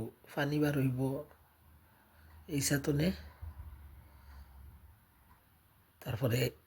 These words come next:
<coughs> মিষ্টি লাউ দিয়া আর আলু দিয়া আজকে রান্না করবো এই চামচ। শিরিম বিরিম কতটা কো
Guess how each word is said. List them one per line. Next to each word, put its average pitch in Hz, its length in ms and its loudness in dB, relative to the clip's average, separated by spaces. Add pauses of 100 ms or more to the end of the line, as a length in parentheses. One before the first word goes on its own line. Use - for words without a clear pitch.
(220)
<coughs> - 680 10
মিষ্টি 139 320 0
লাউ 127 260 2
দিয়া 143 260 4 (340)
আর 113 220 2 (920)
আলু 135 260 4
দিয়া 139 280 6 (160)
আজকে - 380 -4 (220)
রান্না 156 360 4
করবো 147 300 2 (1900)
এই 131 140 0
চামচ। - 500 -6 (2250)
শিরিম 185 460 12
বিরিম 175 360 12 (120)
কতটা 160 360 12
কো 147 120 8